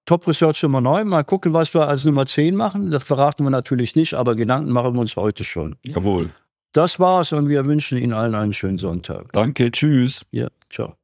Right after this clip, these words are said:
Speaker 1: Bitte beachten Sie, dass es sich beim Format Börsebios Top Research um einen ausschließlich journalistischen Beitrag handelt und in keinem Fall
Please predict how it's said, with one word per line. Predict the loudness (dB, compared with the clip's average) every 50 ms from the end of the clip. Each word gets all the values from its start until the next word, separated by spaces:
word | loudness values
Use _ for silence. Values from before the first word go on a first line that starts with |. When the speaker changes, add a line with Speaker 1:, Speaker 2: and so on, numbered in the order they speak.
| _ _ _ _ _ _ _ _ _ _ _ _ -20 -20 -20 -20 _ _ _ _ _ _ -10 -4
Speaker 1:
Bitte | 0 0 2 2 2 2
beachten | 4 4 2 2 2 0 -2 -2 2 2 2
Sie, | 4 4 2 2 2 2 2
dass | 2 0 0 0
es | 0 -2 0
sich | 0 0 -2 -2 _
beim | 0 2 2 2 2 0
Format | 0 2 2 4 4 4 2 2 2 0 -2 -2
Börsebios | 0 2 2 4 4 2 2 2 2 0 0 0 -2
Top | 0 0 -2 _ -2 0
Research | 0 0 0 0 0 0 2 2 0 0 -2 -2 -4 -4 -4 -6 _ _ _ _ -20 -20 -20 _ _ _ _ _
um | 2 4 4 4
einen | 4 4 2 2 2 2
ausschließlich | 2 2 4 4 4 2 0 -2 -4 -6 -6 -4 0 2 2 2 0 -2 -2 0 0 0 0 0 2
journalistischen | 2 2 4 2 2 0 0 -2 -2 -4 -2 2 2 2 4
Beitrag | 4 2 2 2 2 2 0 2 2
handelt | 2 2 2 2 0 0 0 0
und | 2 2 4
in | 4 2 0 -2
keinem | -2 0 2 2 2 2 2 0
Fall | -2 -2 0 0 2 2 2 2 0 0 -4